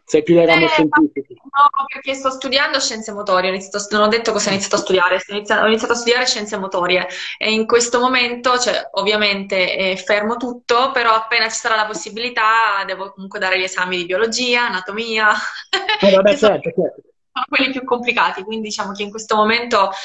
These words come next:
Speaker 2: mi sto concentrando su, su quella parte lì appena riesco.
Speaker 1: Qua,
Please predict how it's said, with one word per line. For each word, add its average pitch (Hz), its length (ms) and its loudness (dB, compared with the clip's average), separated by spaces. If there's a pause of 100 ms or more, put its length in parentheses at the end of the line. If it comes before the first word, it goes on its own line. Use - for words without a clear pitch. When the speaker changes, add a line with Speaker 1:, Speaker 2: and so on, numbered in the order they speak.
(240)
Speaker 2:
mi 208 80 -6
sto 214 220 0
concentrando 208 680 0
su, 202 280 -2
su 208 200 -8
quella 208 200 2
parte 202 260 0
lì 202 140 2
appena 190 300 -2
riesco. 180 600 -2 (1500)
Speaker 1:
Qua, 170 320 2